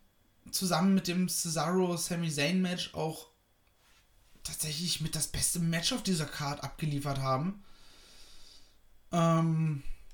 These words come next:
ja. Also, wie gesagt, Match war richtig, richtig stark in meinen Augen. Ging dreizehn Minuten. Und die haben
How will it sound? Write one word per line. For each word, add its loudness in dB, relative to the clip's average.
ja. -2
Also, 0
wie -14
gesagt, 2
Match 4
war -2
richtig, -4
richtig -2
stark 0
in -2
meinen -4
Augen. -2
Ging -6
dreizehn -2
Minuten. -2
Und -4
die -2
haben -2